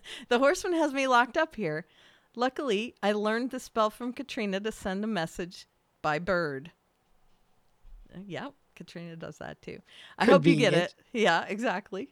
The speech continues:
Speaker 1: I hope you get it. The weather is like the end of days around here, so I missed a few parts of the episode.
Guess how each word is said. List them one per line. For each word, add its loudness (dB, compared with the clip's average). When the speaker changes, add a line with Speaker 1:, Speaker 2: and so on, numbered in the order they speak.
Speaker 1:
I -6
hope 0
you -4
get -2
it. -8
The -2
weather 4
is -2
like 0
the -8
end -4
of -6
days -2
around -8
here, -14
so -8
I -2
missed -4
a -2
few -6
parts -6
of -12
the -8
episode. -12